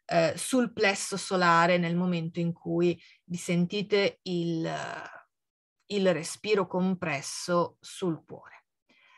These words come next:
Eh, non avremo più schede, però ci sarebbe un'ulteriore possibilità di, eh, ricetta di autoproduzione che, eh, posso raccontarvi, che è quella invece di un, eh,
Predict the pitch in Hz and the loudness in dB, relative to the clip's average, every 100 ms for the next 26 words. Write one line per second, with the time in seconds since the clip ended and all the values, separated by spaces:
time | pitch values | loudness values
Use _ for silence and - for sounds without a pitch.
0 | _ _ 180 175 170 160 151 175 - - | _ _ -4 0 0 0 -4 -8 -16 -20
1 | _ _ - 240 254 285 349 214 185 226 | _ _ -2 2 4 6 6 4 2 -2
2 | 208 - 175 - - 190 170 196 247 269 | -4 -6 -10 -4 2 4 4 2 4 6
3 | 240 170 196 - - 220 - 185 185 185 | 6 6 6 2 -4 -10 -2 0 2 2
4 | 196 208 214 - 196 220 208 180 180 196 | 0 0 -4 -2 2 4 4 2 -2 -6
5 | - - 175 180 180 - 185 170 160 165 | -6 -6 -4 0 -2 0 4 4 4 0
6 | 175 180 - 170 151 - 185 180 208 196 | -2 -2 -2 -4 -4 -2 -2 0 -2 0
7 | 180 175 190 196 185 175 180 175 180 - | -2 0 2 2 0 -6 -4 -4 -6 -8
8 | - 214 185 170 165 - 175 175 170 - | -2 2 2 2 -2 -6 -2 0 0 -4
9 | 170 139 131 - 165 180 170 - 170 147 | -8 -8 -10 -14 -8 -6 -6 -6 -12 -10
10 | - 185 180 - - 175 196 240 - - | -6 -6 -6 -10 -18 -10 -8 -8 -14 -20
11 | - _ - 277 285 175 170 233 214 151 | -20 _ 2 2 4 2 4 2 0 -2
12 | 143 - 170 165 180 - - 175 170 170 | -4 -4 -4 -2 -2 -4 -4 -4 -2 0
13 | 170 170 165 175 160 165 | 2 2 0 -4 -4 -6